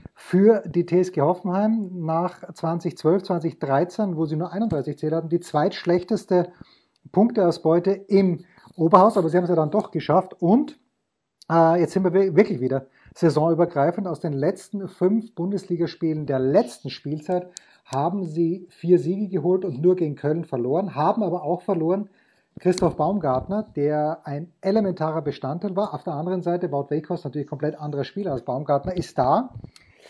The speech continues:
Ich tue mich auch mit der Einschätzung von Freiburg schwer. Christian Streich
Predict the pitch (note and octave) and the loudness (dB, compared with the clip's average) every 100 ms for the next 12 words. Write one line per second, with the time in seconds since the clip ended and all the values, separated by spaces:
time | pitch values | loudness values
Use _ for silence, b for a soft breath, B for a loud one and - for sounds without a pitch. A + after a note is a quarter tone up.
0 | B B B B D#3+ - A3+ C4 A#3 G#3 | B B B B -2 4 6 6 2 4
1 | G3 G3 G#3 F#3 F3+ A3 A3+ G#3 - E3+ | 2 2 0 0 0 -2 -2 -4 -4 -6
2 | - C3 F3+ D#3+ C#3 - A#2+ C3 F#3 G#3 | -4 0 0 2 -2 -2 -4 0 0 0
3 | - F#3 F3+ - C#3+ D#3 G3 - | -2 -2 -2 -2 0 2 0 -4